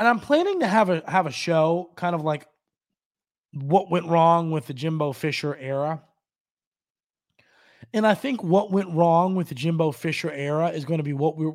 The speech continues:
in, in eight years, we're gonna say went right with the Mike Elko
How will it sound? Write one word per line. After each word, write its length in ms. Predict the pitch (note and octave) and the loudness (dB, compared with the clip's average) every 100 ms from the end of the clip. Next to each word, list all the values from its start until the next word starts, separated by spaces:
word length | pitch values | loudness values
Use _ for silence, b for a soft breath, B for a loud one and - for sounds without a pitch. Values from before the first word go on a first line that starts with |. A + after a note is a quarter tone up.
| - | -8
in, 120 | D#3+ | -12
in 420 | E3+ D#3+ C#3+ C3+ _ _ _ _ _ _ _ - | -10 -10 -10 -14 _ _ _ _ _ _ _ -4
eight 220 | F3+ F3+ | -4 -2
years, 640 | E3+ E3 F3+ D#3+ C#3+ B2+ - b b - | 0 2 2 2 0 -6 -16 b b -6
we're 140 | E3+ | -2
gonna 240 | F3+ E3+ | 0 0
say 480 | C#3 F3+ D#3+ D3+ C#3 - b | 0 2 4 2 -2 -8 b
went 300 | C#3+ D#3 E3+ B2+ | -4 -2 -2 -4
right 680 | C3 F#3 F#3+ D#3+ D3 - - _ _ _ _ | 0 4 4 4 -4 -14 -20 _ _ _ _
with 540 | C#3+ D#3+ D#3 B2+ - - _ _ _ C#3+ | 0 2 2 -2 -8 -20 _ _ _ -12
the 640 | C#3+ E3 D#3+ D3+ C#3+ A#2 _ _ _ _ _ - | -2 0 0 -2 -4 -10 _ _ _ _ _ -2
Mike 460 | E3 E3 D#3 - - | 2 4 2 -2 -4
Elko 640 | E3 G#3 G3 G3 C3+ G#2+ | 2 4 4 2 2 0